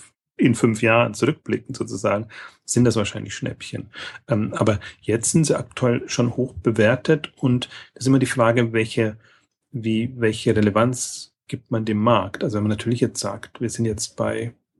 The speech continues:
bei, bei, bei zehn Milliarden, sage ich jetzt mal, reiner Onlinehandel, wenn der mal bei dreißig, vierzig, fünfzig ist oder sein kann, dann kann man sagen, ja, dann, dann war jetzt der Einstieg noch vergleichsweise früh. Aber jetzt, wenn man's wirklich mal so, ähm,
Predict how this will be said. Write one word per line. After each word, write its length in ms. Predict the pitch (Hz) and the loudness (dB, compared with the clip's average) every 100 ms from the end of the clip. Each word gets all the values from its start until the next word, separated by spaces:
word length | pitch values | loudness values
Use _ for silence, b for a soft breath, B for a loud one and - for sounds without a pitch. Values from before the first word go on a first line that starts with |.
| _ | _
bei, 340 | - 117 120 135 | -4 -4 -4 -8
bei, 140 | - 123 | -8 -10
bei 200 | 120 117 | -6 -6
zehn 300 | - 120 120 | 0 4 6
Milliarden, 460 | 113 107 104 107 | 6 6 4 2
sage 140 | 107 104 | 0 -2
ich 40 | |
jetzt 140 | 104 107 | -2 -4
mal, 200 | 110 123 | -4 -2
reiner 360 | 117 101 98 | 0 0 0
Onlinehandel, 680 | 110 123 120 117 117 117 113 B B B - | 0 2 2 0 0 -2 -6 B B B -6
wenn 140 | 107 | 0
der 100 | 110 | 2
mal 120 | 107 | 2
bei 80 | 104 | 2
dreißig, 500 | 98 101 113 - - | 2 2 2 0 -6
vierzig, 340 | - 110 - - | -4 -4 -4 0
fünfzig 680 | 135 175 - - - - _ - | 2 2 -2 -8 -10 -20 _ -2
ist 200 | 120 117 | 0 0
oder 200 | 113 107 | -2 -4
sein 300 | 107 98 110 | -2 -2 -2
kann, 380 | - 107 123 135 B B B - | -4 -2 -2 -4 B B B -12
dann 100 | 113 | -6
kann 120 | 117 | -2
man 120 | 120 | 0
sagen, 300 | 107 107 117 | 2 2 2
ja, 160 | 95 98 | 0 -2
dann, 260 | 113 104 | -2 -2
dann 200 | 110 104 | 0 0
war 120 | 101 | 4
jetzt 600 | 104 107 - - - - - - | 2 2 -2 -4 -14 -14 -6 0
der 120 | 113 | 0
Einstieg 320 | 107 - 113 | 0 -2 -2
noch 120 | 104 | -2
vergleichsweise 580 | - 113 104 104 101 107 | -2 0 0 -2 -4 -6
früh. 380 | - 120 120 117 B B B B | -6 2 4 4 B B B B
Aber 160 | - 117 | 2 4
jetzt, 180 | 117 - | 4 4
wenn 60 | |
man's 180 | 120 113 | 4 2
wirklich 240 | 120 127 - | 0 -2 -2
mal 220 | 117 110 | -2 0
so, 300 | 117 110 104 _ B B B B - | 0 -2 -6 _ B B B B -4
ähm, 440 | 127 113 107 107 | 0 2 0 -4